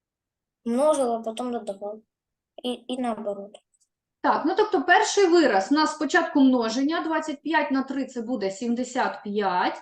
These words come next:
Speaker 2: так, і додати
Speaker 1: Потім
Speaker 2: тридцять шість.
Speaker 1: плюс тридцять шість равно сто одинадцять.
Speaker 2: Сто одинадцять, вірно. Тут у нас спочатку дія в дужках, дванадцять плюс тридцять п'ять це сорок сім, і сорок сім помножити на три
Speaker 1: Равно сто сорок один.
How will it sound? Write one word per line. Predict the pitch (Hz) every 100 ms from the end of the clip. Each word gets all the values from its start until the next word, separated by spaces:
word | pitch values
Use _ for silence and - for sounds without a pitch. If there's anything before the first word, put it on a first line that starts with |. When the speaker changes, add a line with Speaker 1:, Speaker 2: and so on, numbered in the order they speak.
| -
Speaker 2:
так, | 330 381 277
і | 285
додати | 294 254 285 240
Speaker 1:
Потім | 226
Speaker 2:
тридцять | 233 226 214 349 359
шість. | 466
Speaker 1:
плюс | 285 302
тридцять | - 302 294 269 -
шість | 294 330 254
равно | 233 254
сто | 262 - 233
одинадцять. | 220 202 196 196
Speaker 2:
Сто | - - 381 370
одинадцять, | 302 247 220 175 170 - 190
вірно. | 247 294 220 190 - -
Тут | 403 415
у |
нас | 285 277
спочатку | - 285 302 262 - 254
дія | 233 262 247
в |
дужках, | 302 - 403 427 311
дванадцять | 269 285 285 262 233
плюс | 240 247
тридцять | 254 254 - -
п'ять | 254 262 214 -
це | - 240 185 - - -
сорок | - 302 285 202 170 -
сім, | - - 269 254 294 403 - _ _
і | - 349 370
сорок | - - 359 339 269 -
сім | - 277 240
помножити | 233 226 233 208 196 -
на | 190 175
три | 254 311 440 466 _ _ _ _ _ _ _ _
Speaker 1:
Равно | 233 233 262 294
сто | - 240
сорок | 240 233 220 220 -
один. | 202 202 202